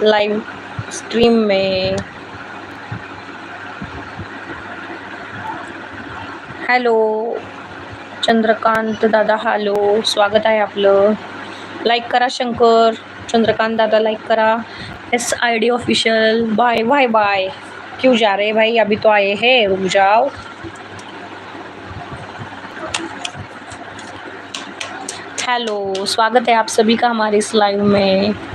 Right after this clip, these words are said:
वेलकम। कैसे हैं आप लोग?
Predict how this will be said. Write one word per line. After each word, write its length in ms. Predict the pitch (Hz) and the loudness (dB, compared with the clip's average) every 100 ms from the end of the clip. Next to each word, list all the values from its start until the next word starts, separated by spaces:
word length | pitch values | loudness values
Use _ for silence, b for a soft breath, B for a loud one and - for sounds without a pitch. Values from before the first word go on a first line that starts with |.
| - - - - - - - - - - - - - - - - 427 427 - - - - - | -8 -10 -16 -14 -14 -14 -14 -16 -16 -16 -16 -16 -14 -14 -16 -10 -6 -4 -6 -8 -12 -12 -6
वेलकम। 880 | 214 208 208 226 220 214 214 214 220 220 - - - - 740 - - - - - 1017 784 - - - - - - - - - - - 1077 1077 - - - - - | 2 2 2 2 2 2 2 4 6 4 0 -10 -12 -6 -6 -6 -10 -12 -10 -10 -8 -8 -10 -14 -14 -14 -14 -14 -12 -12 -12 -12 -8 -6 -6 -8 -12 -12 -10 -2
कैसे 300 | 226 226 254 | -2 2 4
हैं 120 | 233 | 4
आप 220 | 202 - | 2 0
लोग? 420 | 202 202 202 208 | 4 6 6 4